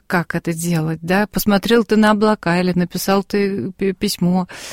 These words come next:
э, но ты уже, э, знаешь, этот навык уже у тебя остаётся. Вот это вот, мне кажется, вот прямо суть такой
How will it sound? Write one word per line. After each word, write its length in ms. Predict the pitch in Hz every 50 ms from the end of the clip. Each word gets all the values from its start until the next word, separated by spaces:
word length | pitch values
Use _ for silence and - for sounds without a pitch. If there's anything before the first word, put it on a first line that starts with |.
| - - - - - _ _ _ - - -
э, 240 | - 196 190 185 185
но 200 | 180 - 214 214
ты 180 | - 233 233 214 -
уже, 580 | - 220 202 196 214 240 254 262 262 262 247 - -
э, 340 | 202 208 208 202 202 202 - -
знаешь, 540 | - 190 - 226 247 220 170 165 - - -
этот 380 | - 220 - - 208 185 - -
навык 460 | - - 196 220 262 311 311 254 -
уже 280 | - - 196 180 208 226
у 60 | 247 226
тебя 280 | - - 185 202 208
остаётся. 800 | 214 - - 220 214 214 208 185 170 - - - - 160 165 175 _ _ - - - - - _ _ _ _ _ _ -
Вот 140 | 185 185 -
это 180 | 233 202 -
вот, 140 | 165 175 - _ _ -
мне 160 | 160 185 185
кажется, 340 | - - 185 180 - - 185
вот 100 | 185 180
прямо 580 | - - 190 185 185 185 185 185 175 - 127
суть 600 | - - - - - - 247 226 185 - - - 185 175
такой 320 | - 180 180 - 185 185